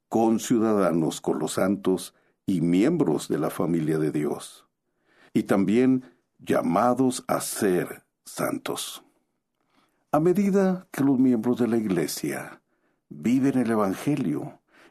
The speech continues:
y siguen el consejo de los profetas, poco a poco, y aún sin notarlo, se realiza en ellos el proceso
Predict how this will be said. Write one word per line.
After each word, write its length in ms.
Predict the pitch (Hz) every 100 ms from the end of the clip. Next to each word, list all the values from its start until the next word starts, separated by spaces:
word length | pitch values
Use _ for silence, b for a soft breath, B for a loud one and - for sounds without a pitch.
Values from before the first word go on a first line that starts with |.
| -
y 100 | 92
siguen 480 | - 180 180 139
el 140 | 104 78
consejo 500 | 82 76 107 - 98
de 60 | 87
los 140 | 92
profetas, 840 | - 104 - 80 - 76 - - _ _ _ _
poco 440 | 90 104 117 -
a 120 | 127 -
poco, 480 | 82 - - - _ _ b b
y 140 | - 101
aún 260 | 85 123
sin 180 | 160 -
notarlo, 720 | 67 - 85 - 71 - - _ _ _ _ _ _ -
se 140 | 98
realiza 580 | 82 80 71 92 123 131
en 160 | 120 113
ellos 380 | 104 98 95
el 100 | 90
proceso 720 | - 95 - 90 - 87 -